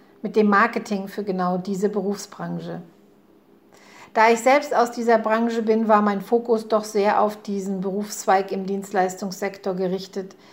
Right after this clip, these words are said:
Ich nahm wahr, wie verzweifelt die Friseure waren durch die Lockdowns, wie sie ihre Probleme laut aussprachen und zusammen kämpften, um endlich wieder öffnen zu können.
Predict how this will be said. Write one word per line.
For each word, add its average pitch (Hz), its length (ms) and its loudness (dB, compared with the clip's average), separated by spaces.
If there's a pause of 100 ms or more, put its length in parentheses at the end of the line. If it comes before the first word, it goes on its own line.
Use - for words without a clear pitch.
(420)
Ich 208 220 -6
nahm 190 440 0
wahr, 208 500 6
wie 196 460 -8
verzweifelt 214 960 0
die 190 160 -6
Friseure 185 640 -2
waren 180 400 2
durch 185 300 -2
die 180 180 -6
Lockdowns, 220 1000 0 (640)
wie 202 140 -2
sie 202 120 -4
ihre 196 200 2
Probleme 208 500 2
laut 214 260 8
aussprachen 226 840 2
und 202 200 -6
zusammen 190 460 -4
kämpften, 254 800 -4 (400)
um 208 100 -4
endlich 214 400 -4
wieder 202 460 0 (560)
öffnen 202 400 -4
zu 185 160 -10
können. 170 420 -8